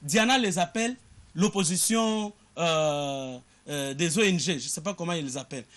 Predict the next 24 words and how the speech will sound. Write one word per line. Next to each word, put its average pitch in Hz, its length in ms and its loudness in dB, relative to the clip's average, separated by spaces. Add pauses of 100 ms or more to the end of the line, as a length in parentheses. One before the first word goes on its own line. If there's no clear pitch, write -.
(200)
Les 214 360 8
évêques 247 420 4
qui 233 140 6
réfléchissent, 240 680 2 (180)
on 196 100 4
les 220 220 4
appelle 262 380 2 (160)
le, 202 300 4
l'opposition 220 680 0
confessionnelle. 170 640 -4 (240)
Les 262 180 4
journalistes 302 500 4
qui 302 100 0
réfléchissent 311 440 0
parce 302 220 0
que 254 100 -6
ce 302 140 2
que 277 100 -8
nous 226 160 2
racontons, 165 600 -6 (280)
ce - 160 -2
sont 294 160 2
les 233 160 4
réalités 196 760 0